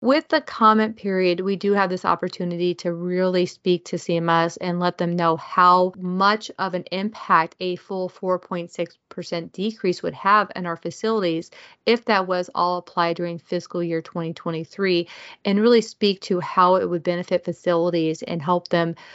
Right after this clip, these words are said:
overcome the barriers that we are facing today with still high cost of caring for our residents and the high cost of labor and the staffing shortage, and how a delay or a phase in and delay would benefit the facilities.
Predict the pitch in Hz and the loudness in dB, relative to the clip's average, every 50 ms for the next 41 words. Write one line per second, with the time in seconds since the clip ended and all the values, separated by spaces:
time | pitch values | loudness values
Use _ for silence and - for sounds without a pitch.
0 | - - - - _ - 196 185 180 185 180 185 - - 208 208 208 202 185 180 | -20 -20 -20 -10 _ 0 0 4 4 4 4 2 2 4 4 4 4 4 4 2
1 | 170 - 190 185 185 214 233 226 202 175 180 - 185 175 165 175 170 165 170 165 | 2 2 0 0 2 4 4 4 2 0 -2 -2 -2 -2 0 0 0 0 -2 -2
2 | - - 190 185 185 180 - 185 170 - - 185 156 - 165 175 190 202 185 170 | -4 -2 -2 -2 -2 -2 -4 -6 -6 -6 -8 -6 -2 0 2 2 2 0 0 0
3 | 165 165 160 156 - - - - 185 175 170 170 - - - - 185 180 175 - | 0 0 0 -2 -4 -8 -4 0 2 2 2 0 -4 -10 -4 -2 0 0 0 0
4 | - - 165 165 170 170 - _ - 185 185 - - - - 180 175 175 180 185 | 4 6 6 6 6 2 -2 _ -4 -4 -4 -6 -8 -4 0 2 2 2 2 0
5 | - - 180 170 170 165 165 156 160 165 175 170 165 175 175 196 196 - 175 160 | 0 0 0 0 0 0 0 0 0 -2 -2 -2 -2 -2 -4 -4 -6 -6 -6 -6
6 | 170 165 - 175 170 170 - - 170 170 165 - - 175 165 165 165 175 170 165 | -6 -4 -2 -2 -2 -2 2 2 2 2 2 -2 -6 -6 -6 -6 -2 -2 0 0
7 | 175 170 175 185 196 202 - _ _ - - - - _ _ - 190 185 180 190 | 2 2 2 2 0 -2 -6 _ _ -20 -20 -20 -20 _ _ -2 0 0 2 2
8 | 185 185 180 - - 180 170 170 - 180 170 170 - - - 175 170 170 170 196 | 0 -2 -4 -2 0 0 0 0 -2 -6 -8 -8 -8 -8 -6 -4 -4 -4 -2 -4
9 | 202 214 208 - - - 190 185 180 175 - - 202 185 180 180 180 - 170 170 | -4 -6 -6 -8 -8 -8 -6 -6 -6 -6 -2 2 4 6 6 4 4 2 0 -2
10 | 165 165 170 175 - 185 175 175 180 180 185 190 180 170 165 175 170 - _ - | -2 -2 -4 -4 -2 -2 -2 0 0 0 0 0 0 -2 -2 -4 -6 -8 _ 2
11 | 202 208 208 202 - 185 170 165 - - 185 202 226 233 220 202 180 170 175 170 | 2 4 4 2 2 0 0 0 -2 -2 -2 0 2 2 2 0 -2 -2 -2 -2
12 | 160 156 160 160 - - - - _ - 190 175 - 185 175 175 175 - - - | 0 0 -2 -2 -6 -12 -20 -12 _ -2 -2 2 4 2 2 2 0 -2 0 2
13 | 170 165 170 - _ - 170 - - 170 165 - - 175 165 165 175 170 - - | 2 2 0 -2 _ -2 -2 -2 -2 -4 -4 0 2 2 2 2 0 -2 -2 -8
14 | - - - | -12 -14 -20